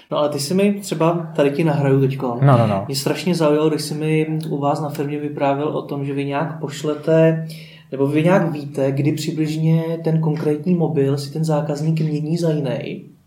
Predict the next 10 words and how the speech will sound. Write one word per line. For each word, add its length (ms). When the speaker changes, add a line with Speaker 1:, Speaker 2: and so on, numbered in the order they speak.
Speaker 1:
a 80
už 140
se 100
mu 120
hlásíte. 600
Speaker 2:
A 640
jasně, 600
jasně. 640
Tak 220
ono 260